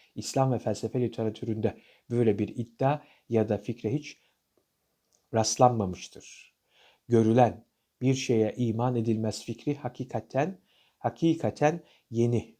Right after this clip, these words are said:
duyulan garip, vehim, mağlata gibi bir şeydir.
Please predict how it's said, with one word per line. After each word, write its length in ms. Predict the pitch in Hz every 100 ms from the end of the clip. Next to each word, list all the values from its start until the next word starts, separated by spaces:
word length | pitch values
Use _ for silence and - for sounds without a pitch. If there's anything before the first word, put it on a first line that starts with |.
| -
duyulan 420 | 107 101 101 - _ 135
garip, 420 | 117 117 131 -
vehim, 480 | 107 104 135 156 170 _ _ _ _ _ _ _ _ _ _ _ _ _ _ _ _ _ _ _
mağlata 680 | 113 113 104 104 - 107 -
gibi 360 | 107 101 117 143
bir 180 | 135 107
şeydir. 600 | - 131 117 87 -